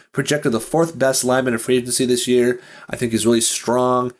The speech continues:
He's tough, and I got some more clips for us to watch, especially starting off against the Brownies. That's what you love to see.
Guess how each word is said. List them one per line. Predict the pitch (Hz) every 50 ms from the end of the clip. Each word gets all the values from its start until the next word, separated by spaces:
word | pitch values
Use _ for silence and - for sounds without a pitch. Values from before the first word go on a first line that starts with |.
| _ - - - _ _ -
He's | - 120 110 - -
tough, | - - 147 123 123 127 - -
and | 120 117 110
I | 107 117 117
got | 113 117 110 -
some | - 117
more | 113 110 - 113 110
clips | - - 127 113 -
for | - - 113
us | 110 - -
to | 120
watch, | 107 107 107 107 107 107 110 - - -
especially | 113 110 - - - - - 123 120 - - 127 117
starting | 113 - - 123 117 117 113 110
off | 110 110 110 107 -
against | 117 107 98 113 113 110 110 - - - 107
the | 117 110
Brownies. | 98 104 104 107 107 107 107 104 107 107 104 107 104
That's | 110 104 -
what | - 107 -
you | 107 104
love | 101 104 104 98 95
to | 98
see. | 95 - - 92 87 90 90